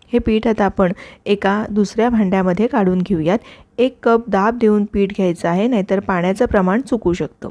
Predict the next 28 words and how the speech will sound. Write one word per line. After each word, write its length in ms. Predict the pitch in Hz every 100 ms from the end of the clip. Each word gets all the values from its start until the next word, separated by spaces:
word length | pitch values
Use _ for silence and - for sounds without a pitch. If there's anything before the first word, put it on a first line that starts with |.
| - - _ _ 226
एक 180 | 247 -
कप 160 | 240 233
पीठ 200 | 226 220
होतं, 260 | 220 208 214 - - -
त्याकरता 600 | 190 214 214 196 175 202 -
दोन 300 | 180 202 254
कप 300 | 262 226 208
इतकं 360 | 190 - - 208 294
पाणी 260 | 277 190 185
घालायचं 400 | 190 165 165 135
आहे. 140 | 175
म्हणजे 300 | 175 185 220
तुम्ही 280 | 233 214 214
जेवढं 440 | 208 185 190 208 240
पीठ 220 | 220 214 208
घ्याल, 340 | 196 185 143 - - - _
त्याच्या 320 | 214 196 208 208
दुप्पट 480 | 196 185 - 247
इतकं 260 | 233 - 190 190
तुम्हाला 300 | 180 170 240
पाणी 300 | 269 190 190
घ्यायचं 360 | 185 160 -
आहे. 160 | 170 262
त्यामुळे 480 | 262 202 196 196 220 - - _ -
कप 240 | 233 269
नसेल 360 | 247 220 202 208
तर 60 |
वाटी 460 | 202 180 - 190